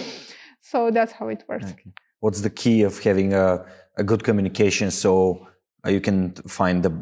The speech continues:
Speaker 2: uh, like, always the, the, the solution that takes the proper way or closest to the proper
Speaker 1: Yeah,
Speaker 2: way?
Speaker 1: no, you're, you're, you're taking chances, uh, you don't have. I mean, you, you always,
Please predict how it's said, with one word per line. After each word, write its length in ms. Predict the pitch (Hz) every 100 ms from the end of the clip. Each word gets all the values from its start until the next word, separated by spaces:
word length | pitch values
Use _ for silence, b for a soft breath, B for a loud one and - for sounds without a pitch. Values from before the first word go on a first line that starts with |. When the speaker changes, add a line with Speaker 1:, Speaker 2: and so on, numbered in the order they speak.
| - _
Speaker 2:
uh, 80 | - 90 - -
like, 280 | 87 -
always 440 | - 104 98 98 -
the, 400 | - 95 87 87 _ _ _ _
the, 140 | 104
the 100 | -
solution 580 | 101 - 101 104 101 92
that 340 | 90 87 - - _ _ _ _ _ _ _
takes 220 | - 90 87
the 100 | -
proper 560 | 101 92 92 92 - _
way 300 | - 104 101
or 440 | 98 104 95 90 - _ _ -
closest 420 | - 101 - 85
to 60 | 95
the 80 | 87
proper 240 | - 95
Speaker 1:
Yeah, 320 | 98 95 -
Speaker 2:
way? 60 | 370
Speaker 1:
no, 60 | 381
you're, 200 | 381 311
you're, 200 | 359 285
you're 160 | 285
taking 420 | - 320 254 208
chances, 640 | 202 214 196 202 - 196 -
uh, 40 |
you 500 | - - - 202 214
don't 240 | 214 233 220
have. 300 | 202 175 170
I 80 |
mean, 240 | 185 190 196
you, 540 | 185 233 240 196 240
you 180 | 262 294
always, 520 | 254 269 247 214 208